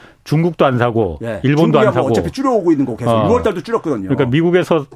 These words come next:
Speaker 2: 예.
Speaker 1: 누군가는 사줘야 되는데 그 살 사람들이
Speaker 2: 예.
Speaker 1: 그냥 돈으로 갖고 있지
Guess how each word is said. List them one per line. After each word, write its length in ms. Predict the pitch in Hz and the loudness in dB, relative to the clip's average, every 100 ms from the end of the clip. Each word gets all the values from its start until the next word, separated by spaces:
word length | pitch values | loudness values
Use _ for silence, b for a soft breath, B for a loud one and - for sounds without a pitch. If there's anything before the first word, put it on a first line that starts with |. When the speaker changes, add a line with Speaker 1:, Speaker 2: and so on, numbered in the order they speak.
| - 131 | -12 -8
Speaker 2:
예. 80 | 82 | -6
Speaker 1:
누군가는 640 | 117 110 135 180 175 160 | -4 -4 -2 0 0 0
사줘야 300 | - 170 160 | -2 0 2
되는데 680 | 139 123 110 131 113 80 - | 4 2 2 2 0 -4 -4
그 120 | - | -2
살 240 | 143 202 202 | 0 0 2
사람들이 640 | 208 170 135 127 139 87 | 2 2 2 2 2 0
Speaker 2:
예. 180 | 80 69 - | -6 -16 -4
Speaker 1:
그냥 200 | 135 147 | -2 0
돈으로 320 | - 156 170 | 0 2 2
갖고 240 | 156 143 143 | 2 0 -2
있지 400 | - 147 151 | -2 -2 0